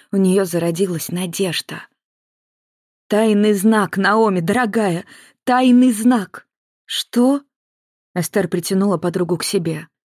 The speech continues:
"На каждом младенце из списка Лебенсборн мы набьем номер матери, маленький и аккуратный, так, чтобы эсэсовцы не заметили. А когда все кончится, мы сможем их найти и снова прижать к груди". Наоми восхищенно смотрела на подругу.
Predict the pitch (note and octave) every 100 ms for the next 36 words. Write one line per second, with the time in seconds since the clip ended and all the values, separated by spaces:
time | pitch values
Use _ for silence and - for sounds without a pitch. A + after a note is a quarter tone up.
0 | _ _ - A#3+ A#3+ C4 G3+ A3 A3 G#3
1 | F#3+ A3+ F3 G3 G3 - A#3 - F#3+ F#3
2 | G3 F#3 G3 C4+ F#3 F3 - - B3 A#3+
3 | A3+ A3+ C#4 A#3+ C4 B3+ C4+ C#4+ A#3+ -
4 | F3+ E3+ _ - A3+ C4 B3 A#3 B3 B3
5 | B3 A#3+ C4 C#4 - A3 C#4 - A#3+ A#3
6 | A#3+ D4 C4 A#3+ B3+ C4 C4 C4 G#3 -
7 | F3+ - - - - - A#3+ A3 A3 -
8 | A3 - C#4+ B3+ - - F3+ - - _
9 | - A#3+ - C4 C4 G#3+ A3+ A#3+ A#3 A#3
10 | A#3 C#4+ C#4 G#3 B3 C4 B3+ A3+ A#3 G#3
11 | C4 A3+ G#3 C4+ A3+ A3+ F#3 _ _ _
12 | _ _ _ _ G#3+ G#3 F#3 F3+ F3 -
13 | F#3+ A3 F#3 E3+ F#3 F3 G3 F#3 F3+ E3+
14 | F#3 F3+ D#3+ - D#3+